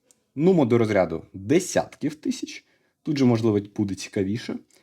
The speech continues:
Вісім мінус сім, тобто вісімдесят тисяч мінус сімдесят тисяч. І це виходить одиниця. Або просто десять тисяч. І останній розряд, розряд сотень тисяч,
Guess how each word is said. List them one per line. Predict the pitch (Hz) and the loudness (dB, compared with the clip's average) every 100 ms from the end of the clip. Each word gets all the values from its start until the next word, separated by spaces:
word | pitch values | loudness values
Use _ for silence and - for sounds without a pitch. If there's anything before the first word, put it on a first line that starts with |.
| _ _ _ _ _ _ 110 | _ _ _ _ _ _ -2
Вісім | 110 131 175 143 - 101 87 - _ _ _ _ | 0 2 2 2 2 0 -2 -8 _ _ _ _
мінус | 101 101 98 - | -2 0 -2 -4
сім, | - 127 143 143 | -4 -2 -2 -4
тобто | - 107 92 | -10 -6 -2
вісімдесят | 92 117 110 120 92 - | 0 2 2 2 0 -2
тисяч | 78 80 73 | -12 -12 -12
мінус | 76 76 | -14 -12
сімдесят | - 78 78 - - | -8 -6 -6 -6 -6
тисяч. | 127 - 226 - - - - | -6 -6 -6 -10 -20 -20 -12
І | - - | -4 -2
це | 147 | 0
виходить | 135 156 139 127 - - | 0 2 0 -2 -6 -10
одиниця. | 156 185 214 214 - - - _ - | -6 -4 -4 -4 -8 -14 -18 _ -10
Або | 120 170 196 - _ | -2 0 0 -4 _
просто | - 160 - | -6 -4 -4
десять | 113 127 135 123 | -2 -2 -4 -10
тисяч. | - - - - _ _ _ _ _ _ | -10 -12 -20 -20 _ _ _ _ _ _
І | 240 247 247 240 240 240 233 - | 0 2 4 2 2 0 -2 -2
останній | 180 180 156 127 120 | -2 0 0 2 2
розряд, | 139 160 254 330 - _ - | 2 -2 -2 -4 -8 _ -4
розряд | 139 143 139 - _ _ | 0 2 0 -2 _ _
сотень | - - 160 - 120 | -12 0 0 2 -2
тисяч, | 120 123 120 120 - | -2 -4 -4 -10 -14